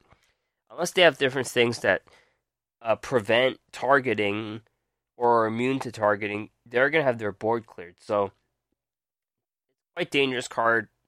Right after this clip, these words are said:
to be put on the board, and it's a very powerful control card. So, this is, this, this works well with the flog,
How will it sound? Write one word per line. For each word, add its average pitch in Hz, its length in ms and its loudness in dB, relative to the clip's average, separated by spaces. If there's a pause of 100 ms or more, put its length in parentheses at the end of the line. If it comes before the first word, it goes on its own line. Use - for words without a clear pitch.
(140)
to 120 220 -2
be 117 280 -4
put 113 260 -10
on 98 140 -4
the 98 60 -14
board, 107 480 -8 (840)
and 107 380 0
it's 107 140 -10
a 110 40 -10
very 127 320 2
powerful 117 460 -2
control 113 420 -14
card. 85 320 -18
So, 117 320 -4 (960)
this 175 160 -12
is, 190 360 -18 (800)
this, - 160 -16
this 151 320 -4
works 175 260 -6
well 151 200 4
with 139 100 -6
the 127 100 -8
flog, 120 440 0